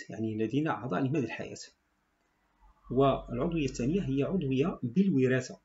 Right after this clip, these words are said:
يعني أعضاء بالوراثة، والعضوية الثالثة هي عضوية دينية أو ذات طبيعة دينية. فيما يتعلق بالعضوية الأولى،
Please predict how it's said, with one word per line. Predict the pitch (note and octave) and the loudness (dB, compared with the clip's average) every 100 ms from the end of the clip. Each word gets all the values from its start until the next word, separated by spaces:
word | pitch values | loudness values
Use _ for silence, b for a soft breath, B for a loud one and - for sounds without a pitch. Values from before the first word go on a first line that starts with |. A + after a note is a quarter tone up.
| _ _ _ _ _ _ _ _ - | _ _ _ _ _ _ _ _ -8
يعني | G2+ A2 | -6 -6
أعضاء | G#2 G#2 F3+ D3+ | -10 -6 -4 -2
بالوراثة، | D3 D3+ A2+ A2 - - _ - | 0 0 0 -4 -8 -14 _ -8
والعضوية | B2 A2+ F3 D3+ A2+ | -4 -2 -2 -4 -6
الثالثة | - A2+ C#3+ - | -4 -4 -4 -8
هي | B2+ C3 - - | -4 -4 -6 -8
عضوية | B2+ E3 C3 B2 C3 F3 - _ _ _ | -4 -2 -2 0 0 -2 -8 _ _ _
دينية | A#2 B2+ F3 C3 G#2 - | -4 4 6 6 2 -2
أو | A#2+ | -8
ذات | A#2 C3 | -6 -6
طبيعة | - A2 C3+ G#2+ | -4 -4 -2 -4
دينية. | G#2+ B2+ G#2+ - - _ _ _ b b b | -2 -2 -2 -4 -12 _ _ _ b b b
فيما | - E3 | 0 0
يتعلق | E3 D3 C3 | 0 -4 0
بالعضوية | B2+ C#3+ G3 D#3+ | 0 2 2 2
الأولى، | B2 B2+ A2+ A2+ F#3 | 2 -2 -2 -2 -4